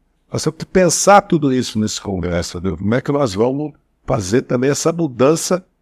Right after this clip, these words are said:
no P T? O P T também precisa de um, uma atualização, assim, política,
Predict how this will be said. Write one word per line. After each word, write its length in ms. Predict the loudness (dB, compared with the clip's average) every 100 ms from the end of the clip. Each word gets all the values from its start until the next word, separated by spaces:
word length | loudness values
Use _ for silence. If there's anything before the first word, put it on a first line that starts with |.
| -6
no 120 | -2
P 200 | 0 0
T? 300 | 0 -2 0
O 60 | -2
P 140 | -4
T 140 | -4
também 360 | -2 0 2 0
precisa 800 | -2 -6 -6 -4 -4 0 0 0 _ _ _
de 140 | -6 -4
um, 280 | -2 -4 -10 _ _ _ -4
uma 140 | -4
atualização, 1080 | -2 0 2 2 2 2 2 0 2 2 0
assim, 280 | -4 -6 -6
política, 920 | -4 -2 -2 -2 -4 -8 -4 -4